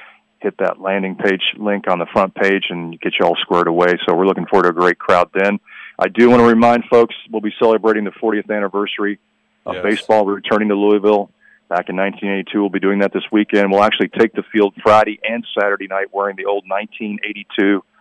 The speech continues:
Speaker 1: Louisville Redbirds white home jerseys.
Speaker 2: <laughs>
Speaker 1: We'll also be giving away to the first two thousand fans on both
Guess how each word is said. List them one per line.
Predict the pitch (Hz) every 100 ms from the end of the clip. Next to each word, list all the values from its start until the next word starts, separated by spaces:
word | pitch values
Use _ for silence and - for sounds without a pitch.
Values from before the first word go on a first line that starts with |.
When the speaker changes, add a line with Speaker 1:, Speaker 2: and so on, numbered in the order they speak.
| _ _ -
Speaker 1:
Louisville | 107 123 107 113 113
Redbirds | 98 104 95 98 98 -
white | 87 98 95
home | - 98 98
jerseys. | 85 90 90 107 104
Speaker 2:
<laughs> | 147 - - - 156 -
Speaker 1:
We'll | 147 - 104
also | 110 120 - 110
be | 107
giving | 113 110 104
away | 101 104
to | 101
the | 92
first | 110 104 -
two | 117
thousand | 107 101 98 90 92 -
fans | 104 104
on | 92 87
both | 76 104